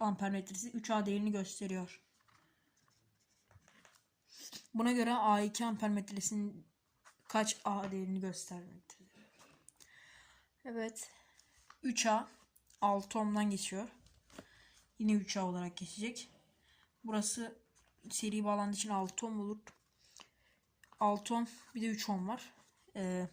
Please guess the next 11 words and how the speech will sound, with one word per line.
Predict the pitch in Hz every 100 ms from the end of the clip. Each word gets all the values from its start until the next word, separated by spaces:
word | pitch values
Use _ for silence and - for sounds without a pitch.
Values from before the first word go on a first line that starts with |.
| -
büyükten | 202 196 220 214 262 285 302 - _ _ - _ _
her | 214 208
zaman | 220 226
daha | 220 220
küçük | 220 -
geçer. | 202 190 247 262 - _ _
Yani | 220 196 190
burası | 208 202 - 190 - _ _ _ _ _ _ _ _ _ _ 247
buradan | 214 214 202 190 190
bir | 226
geçecek. | 233 240 - 254 -